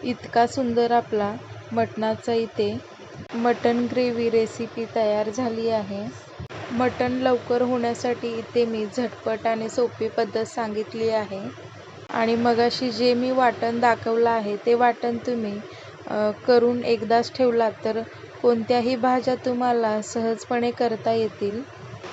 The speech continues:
जसं की चिकन, मटण किंवा तुम्ही व्हेज देखील करू शकता. व्हेज, व्हेज भाज्यांमध्येही चमचमीत काय खायचं असेल, तर हे वाटण टाकून देखील तुम्ही अशा प्रकारच्या भाज्या चमचमीत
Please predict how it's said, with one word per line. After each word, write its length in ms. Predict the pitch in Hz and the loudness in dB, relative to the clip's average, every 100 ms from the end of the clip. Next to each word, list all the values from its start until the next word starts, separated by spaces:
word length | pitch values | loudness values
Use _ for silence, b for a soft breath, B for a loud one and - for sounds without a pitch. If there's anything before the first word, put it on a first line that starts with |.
| 220 | 0
जसं 280 | 233 - 247 | 0 0 -6
की 260 | - 226 214 - | -4 -6 -6 -8
चिकन, 400 | 226 - 220 220 | -10 -4 -2 -2
मटण 540 | 220 220 - 208 208 208 | -2 -4 -4 -4 -4 -4
किंवा 280 | 233 226 226 | -2 0 0
तुम्ही 440 | 226 233 220 208 214 | 0 -2 -2 -4 -4
व्हेज 420 | 214 226 214 220 | 0 0 -2 0
देखील 340 | 214 226 233 226 | 2 2 0 -2
करू 360 | 247 226 214 | 2 2 0
शकता. 520 | 220 226 - - 196 196 B B B - | -4 -8 -10 -8 -8 -8 B B B 2
व्हेज, 240 | 233 240 226 | 6 6 6
व्हेज 340 | 247 240 220 | 6 6 4
भाज्यांमध्येही 880 | 233 240 240 240 240 240 240 247 240 | 2 2 2 0 0 -2 -2 0 0
चमचमीत 600 | 220 247 226 - 226 226 233 - | -2 -2 -4 -2 -4 -2 -4 0
काय 160 | 226 226 | 0 0
खायचं 480 | 262 226 220 233 226 | -2 -2 -2 -2 -2
असेल, 360 | 220 233 202 202 B B B - | -2 -2 -2 -4 B B B -4
तर 80 | 233 | 2
हे 180 | 233 | 4
वाटण 460 | 240 240 220 226 233 | 4 4 0 -2 -2
टाकून 380 | 240 240 240 233 | 0 0 -2 0
देखील 420 | 240 233 233 208 | 0 0 -4 -2
तुम्ही 260 | 226 214 214 | -4 -2 -4
अशा 340 | 208 214 233 | -2 -2 -4
प्रकारच्या 640 | 226 226 208 226 214 220 214 | -4 -6 -2 -2 -2 -6 -4
भाज्या 400 | 233 220 202 214 | -2 -2 -2 -4
चमचमीत 540 | - 220 202 214 214 | -4 -6 -4 -6 -6